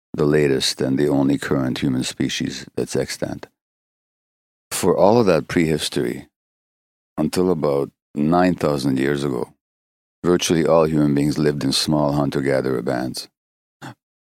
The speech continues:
This is our evolution. This is how we became human beings. So to think that, now, now, you might liken modern society to a zoo,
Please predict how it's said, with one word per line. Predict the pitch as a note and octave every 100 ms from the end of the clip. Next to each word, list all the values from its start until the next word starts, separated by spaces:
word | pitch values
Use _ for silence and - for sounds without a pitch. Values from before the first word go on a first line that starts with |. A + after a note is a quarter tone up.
| -
This | F#2+ G#2
is | G2
our | F2
evolution. | E2 D2 D#2 D#2 - -
This | - F2+ F#2
is | E2 C#2+ - - _ _ _
how | - D#2 D#2
we | D#2 D2 C#2 C#2 -
became | C2 - E2+ D#2+
human | C#2+ C#2+ C2 B1
beings. | C#2+ B1 - - - _ _ _ _ _ _ -
So | -
to | F2+
think | E2 - G#2+ B2+ -
that, | D#2 - _ _ E2 -
now, | F2+ E2+
now, | D#2+ F2 D#2+ - _ _ _ _ _ _ _ -
you | F#2
might | A2 B2+
liken | G2 G2 -
modern | E2 F2 E2+
society | D2 D2 - D#2 D2
to | D2
a | C#2
zoo, | C2+ D2 C#2 B1